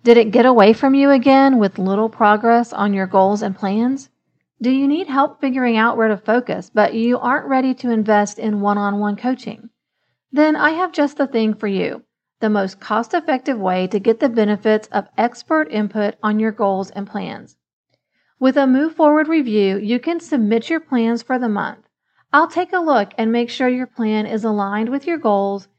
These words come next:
that it's doable, and that it's structured in a sequence that makes sense. Then I'll email you my feedback along with resource recommendations for areas where you may be stuck, and perhaps a little tough grace if you need it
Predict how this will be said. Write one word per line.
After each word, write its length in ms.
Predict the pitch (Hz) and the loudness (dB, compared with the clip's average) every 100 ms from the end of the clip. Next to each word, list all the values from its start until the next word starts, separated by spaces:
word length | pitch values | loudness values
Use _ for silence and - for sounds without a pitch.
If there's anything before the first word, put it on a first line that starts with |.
| _ _ _ | _ _ _
that 160 | 226 220 | -2 -2
it's 160 | 214 | -4
doable, 640 | 220 247 294 302 311 311 302 - | -4 -2 0 0 0 -2 -4 -4
and 360 | 254 269 254 | -2 -2 0
that 140 | 247 254 | 2 2
it's 160 | 262 | 0
structured 520 | - - 277 - 381 370 | -6 -4 -4 -4 -4 -4
in 100 | 330 | -4
a 60 | |
sequence 520 | 294 269 - 254 254 240 | -6 -8 -6 -4 -6 -4
that 220 | 226 - | -8 -6
makes 300 | 208 214 _ | -8 -8 _
sense. 480 | 214 - - _ _ _ _ _ _ - | -10 -10 -14 _ _ _ _ _ _ -8
Then 220 | 254 302 | -4 -2
I'll 140 | 330 311 | -2 -2
email 360 | 240 285 311 330 | -4 -2 -2 -2
you 240 | 254 247 | -2 0
my 200 | 247 277 | 0 -2
feedback 580 | 285 214 208 214 214 226 254 | -4 -8 -2 0 0 0 0
along 400 | 233 208 214 247 | 2 2 0 -2
with 240 | 277 269 | -4 -2
resource 500 | 285 311 247 214 - | -2 -2 -4 -4 -6
recommendations 1000 | 196 214 226 233 208 202 - 220 220 - _ | -8 -8 -10 -8 -6 -6 -6 -6 -6 -10 _
for 200 | 262 - | -6 0
areas 480 | 233 254 285 302 294 | 0 0 0 -2 -2
where 120 | 247 | -2
you 180 | 254 262 | 0 -2
may 220 | 214 208 | -2 -2
be 140 | 214 | -4
stuck, 380 | 208 - - - _ _ _ _ _ | -6 -6 -6 -8 _ _ _ _ _
and 240 | 294 311 311 | -2 -2 0
perhaps 440 | 311 302 427 - | 0 2 -2 -2
a 60 | 359 | -4
little 260 | 339 349 | -2 -2
tough 380 | 330 - 320 311 | -4 -2 -2 -4
grace 380 | - 262 233 196 - | -4 -2 -2 -4 -8
if 160 | 220 | -8
you 120 | 208 | -4
need 200 | 214 214 | -2 -2
it 180 | 185 - | -4 -10